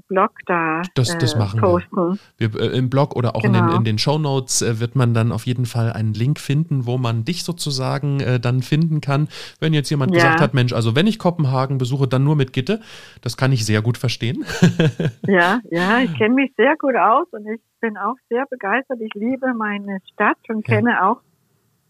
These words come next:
Speaker 1: was ich, äh, die kleine Geheimtipps und sowas.
Speaker 2: Ja,
Speaker 1: Mhm.
Speaker 2: ja. Oh, die kleinen Geheimtipps. Das ist ja, ne,
Speaker 1: Mhm.
Speaker 2: das ist, äh, sehr viel wert, wenn man da jemanden hat, äh, die, die eben genau das kennt und die eben genau das zeigen kann. Gitte, ich denke,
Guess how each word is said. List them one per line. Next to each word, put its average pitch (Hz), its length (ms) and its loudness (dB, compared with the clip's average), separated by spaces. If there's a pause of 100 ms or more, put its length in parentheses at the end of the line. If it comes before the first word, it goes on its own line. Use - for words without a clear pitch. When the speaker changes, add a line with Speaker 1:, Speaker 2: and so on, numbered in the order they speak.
(400)
Speaker 1:
was 196 200 -6
ich, 208 160 2
äh, 185 200 -4
die 220 80 -4
kleine 214 520 2
Geheimtipps 226 720 -2
und 247 200 -8
sowas. 233 320 -2 (260)
Speaker 2:
Ja, 180 300 0
Speaker 1:
Mhm. 196 320 -4
Speaker 2:
ja. 123 320 -8 (120)
Oh, 196 260 -6
die 113 140 -8
kleinen 117 280 -4
Geheimtipps. 190 560 -6
Das 110 160 -6
ist - 300 -6
ja, 165 420 -2
ne, 214 360 2
Speaker 1:
Mhm. 196 100 -2
Speaker 2:
das 170 180 -4
ist, - 300 -4
äh, 143 100 -2
sehr 135 160 -2
viel 208 260 -4
wert, 143 280 0
wenn 123 100 0
man 123 180 0
da 127 120 0
jemanden 139 440 0
hat, 156 200 0 (460)
äh, 131 140 2
die, 143 260 -2 (200)
die 156 160 -2
eben 139 160 0
genau 135 260 0
das 135 200 -4
kennt 143 240 0
und 135 120 2
die 127 80 -4
eben 131 160 -2
genau 117 280 2
das 120 220 -2
zeigen 104 360 -6
kann. 95 240 -10 (480)
Gitte, 113 360 -2 (500)
ich 117 120 -4
denke, 156 440 2